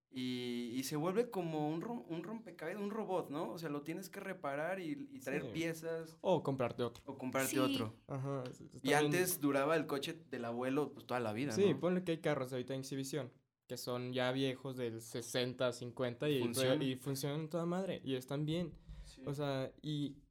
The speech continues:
Speaker 2: y no sé, no, no encuentro una razón de por qué dejaron de, de fabricarse así. Tal vez porque eran un poco también inseguros cuando llegaban a tener un choque.
Speaker 1: Sí.
Speaker 2: Pero
Speaker 1: Era, eran también más
Speaker 2: Ujú.
Speaker 1: contaminantes
Speaker 2: Así es.
Speaker 1: antes.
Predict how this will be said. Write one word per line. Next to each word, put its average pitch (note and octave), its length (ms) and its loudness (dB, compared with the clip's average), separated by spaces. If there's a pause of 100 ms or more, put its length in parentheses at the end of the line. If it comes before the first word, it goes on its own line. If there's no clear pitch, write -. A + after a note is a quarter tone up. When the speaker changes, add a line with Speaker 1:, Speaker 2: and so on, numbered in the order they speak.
(280)
Speaker 2:
y E3 60 4
no F3 160 6
sé, F#3 200 2
no, E3 200 2
no E3+ 200 2
encuentro F#3 500 0
una F3+ 160 0
razón C#3+ 340 -2
de D3+ 80 -2
por C3 240 -4
qué B2+ 120 0
dejaron C3+ 400 0
de, A#2 300 -2
de B2+ 100 -8
fabricarse A2+ 480 -6
así. D3 380 -4
Tal C#3 100 0
vez C3+ 140 -2
porque C#3 260 -4
eran C3+ 160 0
un C#3 100 -4
poco C3+ 200 -6
también C3 260 -6
inseguros C3+ 400 -4
cuando C3 180 -8
llegaban A#2+ 220 -4
a B2 80 -8
tener B2+ 180 -6
un C3+ 100 -8
choque. D3+ 340 -6 (300)
Speaker 1:
Sí. - 180 -16 (100)
Speaker 2:
Pero B2 880 2 (300)
Speaker 1:
Era, D3+ 160 2
eran E3+ 260 0
también C3+ 240 0
más C3 140 -2
Speaker 2:
Ujú. B2+ 100 -6
Speaker 1:
contaminantes A2 640 -4 (480)
Speaker 2:
Así D3+ 200 2
es. F3+ 120 4
Speaker 1:
antes. F#3+ 100 -10